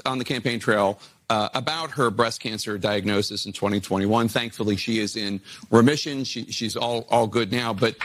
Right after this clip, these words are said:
um, yes, absolutely. Um,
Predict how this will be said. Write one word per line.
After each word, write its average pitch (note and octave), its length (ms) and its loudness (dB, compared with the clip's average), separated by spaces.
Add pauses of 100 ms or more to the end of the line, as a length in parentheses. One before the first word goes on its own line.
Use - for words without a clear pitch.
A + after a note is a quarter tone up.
(260)
um, A#2+ 220 -2 (800)
yes, A#2 240 -2 (200)
absolutely. - 500 -2 (520)
Um, C3 180 -2